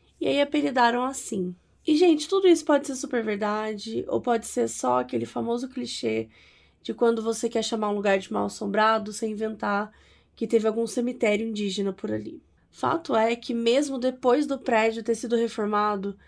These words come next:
vários funcionários relataram ter passado por algumas situações sobrenaturais.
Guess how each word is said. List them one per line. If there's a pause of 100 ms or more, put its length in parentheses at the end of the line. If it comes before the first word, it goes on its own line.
(320)
vários
funcionários
relataram
ter
passado
por
algumas
situações
sobrenaturais.